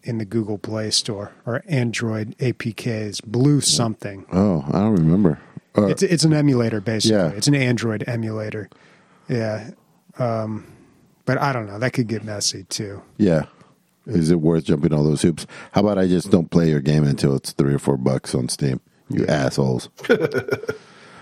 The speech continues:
Speaker 2: But, uh, as far as tower defense goes, I've always been a big fan of the Kingdom Rush,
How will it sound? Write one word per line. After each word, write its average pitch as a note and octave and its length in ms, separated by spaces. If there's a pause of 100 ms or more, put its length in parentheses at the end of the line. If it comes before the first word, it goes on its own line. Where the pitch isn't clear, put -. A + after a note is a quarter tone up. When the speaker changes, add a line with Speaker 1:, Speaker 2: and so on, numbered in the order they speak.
Speaker 2:
But, C#3+ 100
uh, A#2 440
as A#2+ 140
far B2+ 140
as A2+ 80
tower A2 240
defense G#2+ 360
goes, A2+ 300
I've E2+ 200
always E2+ 260
been D#2+ 200
a - 20
big D2+ 240
fan D2+ 340
of C#2+ 140
the D2+ 80
Kingdom C#2 400
Rush, C2+ 340